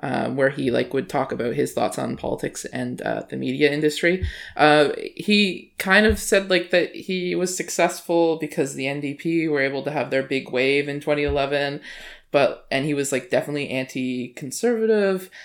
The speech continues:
but the Conservatives still won. So I don't know. It, it, the whole thing <laughs> is kinda like, I don't think he, it, it seems like it was just a joke. Uh, he didn't really, he didn't run anything. It wasn't official.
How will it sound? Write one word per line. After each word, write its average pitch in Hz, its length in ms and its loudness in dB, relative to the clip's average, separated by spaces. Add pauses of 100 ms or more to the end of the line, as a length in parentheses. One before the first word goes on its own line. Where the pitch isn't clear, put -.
(680)
but 143 120 -2
the 151 60 -2
Conservatives 165 440 2
still 156 260 4
won. 170 460 6
So 160 120 2
I 170 160 8
don't 175 120 6
know. 156 120 6
It, 107 800 0
it, 180 140 -6
the 190 80 8
whole 220 140 8
thing 175 320 8
<laughs> 165 60 6
is 107 180 10
kinda - 400 10
like, 165 280 10
I 170 120 12
don't 175 200 8
think 180 160 0
he, - 100 -8 (100)
it, 170 220 0
it 180 160 -2
seems 233 320 0
like 269 160 4
it 277 60 0
was 262 220 0 (220)
just 180 420 10
a 220 80 10
joke. 208 440 6
Uh, 156 220 8
he 170 180 4
didn't 180 340 2
really, 151 300 2
he 160 140 -4
didn't 147 220 0
run 135 160 2
anything. 147 480 2
It 120 80 -4
wasn't 131 240 -2
official. 131 580 -2